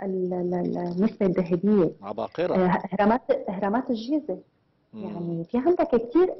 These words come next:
Speaker 1: أمثلة آه، بتدل، يعني حتى، حتى بالطبيعة موجود هذا الرقم، آه، جو.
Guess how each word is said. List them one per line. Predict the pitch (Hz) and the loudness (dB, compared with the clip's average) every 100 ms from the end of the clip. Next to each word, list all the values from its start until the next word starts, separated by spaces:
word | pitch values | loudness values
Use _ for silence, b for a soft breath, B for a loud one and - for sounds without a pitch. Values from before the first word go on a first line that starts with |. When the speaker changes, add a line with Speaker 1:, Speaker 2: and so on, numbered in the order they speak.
| - | 0
Speaker 1:
أمثلة | 233 - - 180 180 180 - _ _ _ | 0 0 -6 -2 0 -2 -6 _ _ _
آه، | 190 185 | -2 0
بتدل، | 180 185 - 220 - | 0 0 4 2 2
يعني | 175 - | -2 -2
حتى، | - 302 277 | -2 -2 -2
حتى | 262 - 294 247 | -4 -4 -2 -2
بالطبيعة | 214 - 196 262 247 | -4 -6 -4 -4 -4
موجود | 196 175 180 233 202 | -4 -4 0 -2 -2
هذا | 180 180 | -6 -6
الرقم، | 175 196 190 180 170 170 | -8 -10 -10 -12 -10 -10
آه، | 165 156 156 165 | -12 -12 -14 -12
جو. | - | -8